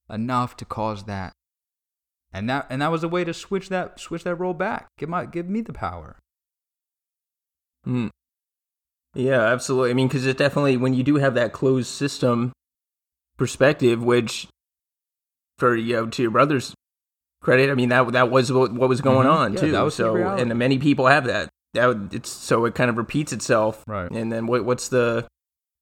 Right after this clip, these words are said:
Speaker 2: you know, it, to your point, it's not being recycled, it's not maybe changing, or there's a trajectory with that. It's just a, a closed loop,
Speaker 1: Mm-hmm.
Speaker 2: and it's, that's just how that thread was, which by extension was the
Speaker 1: Right,
Speaker 2: loom or
Speaker 1: right.
Speaker 2: the whole quilt, so to speak.
Speaker 1: Yep. And I,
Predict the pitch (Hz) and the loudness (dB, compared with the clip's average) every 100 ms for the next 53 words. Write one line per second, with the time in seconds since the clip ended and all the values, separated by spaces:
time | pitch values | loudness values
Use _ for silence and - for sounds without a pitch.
0 | _ _ 120 117 98 123 135 120 139 120 | _ _ -2 0 0 0 -2 0 2 0
1 | 110 123 - 123 120 - 123 120 123 120 | 2 2 2 0 -2 2 2 4 4 4
2 | 107 - 123 120 113 113 - 139 131 139 | 2 2 2 2 -4 -6 -2 2 2 2
3 | 127 123 113 110 113 110 - 107 - 117 | 2 2 0 -2 -2 -4 -4 -6 -6 -2
4 | 127 127 135 120 113 117 117 110 110 107 | 0 0 0 0 0 0 0 0 0 -4
5 | - 117 - 110 95 - - - 127 123 | -6 -8 -4 -2 -2 -6 -8 0 2 2
6 | - 120 127 113 - - 110 117 139 104 | 0 2 2 2 -4 -10 -6 -4 -4 -6
7 | - 110 - - 107 - - - _ _ | -8 -12 -10 -6 -6 -6 -16 -20 _ _
8 | _ - 113 131 117 117 98 117 120 120 | _ -10 -6 0 0 0 -2 0 2 2
9 | 120 110 - 117 113 113 113 113 - 113 | 0 -4 -6 0 0 0 -4 -6 -2 -2
10 | 117 - 131 131 113 117 117 113 131 120 | -2 0 0 0 -2 -2 -2 2 4 4
11 | 110 113 107 - 98 110 107 120 123 113 | 2 -4 -8 -8 -4 -4 -4 -6 -6 -8
12 | - 139 127 - - - - 104 - 95 | 0 2 2 -2 -14 -16 -8 -8 -6 -8
13 | 101 127 - _ _ _ _ _ _ _ | -8 -8 -12 _ _ _ _ _ _ _
14 | 131 143 | -2 0